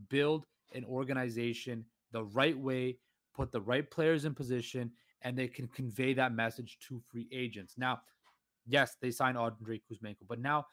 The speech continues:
this also works for other free agents coming up, because if they can convey the same message or tweak it to its, a certain player's interest, that will be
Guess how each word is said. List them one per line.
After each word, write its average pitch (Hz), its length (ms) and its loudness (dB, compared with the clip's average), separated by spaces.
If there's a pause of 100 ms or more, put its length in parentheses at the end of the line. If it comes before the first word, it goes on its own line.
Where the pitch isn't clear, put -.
(200)
this 147 300 0
also 160 300 2
works 131 340 0
for - 180 -18
other 165 160 0
free 131 280 -2
agents 117 220 -4
coming 117 240 -4
up, 110 160 -4
because 120 300 -6
if 113 100 -12
they 143 140 -4
can 151 120 -10
convey 127 340 -4
the 117 100 -4
same 110 320 -8
message 135 420 -2 (280)
or 113 380 -2
tweak - 260 -4
it - 140 -10
to 123 100 -6
its, - 220 -12 (220)
a 120 80 -12
certain 131 400 -4
player's 117 320 -2
interest, 143 380 -4 (560)
that 127 340 6
will 120 120 -2
be 117 280 -4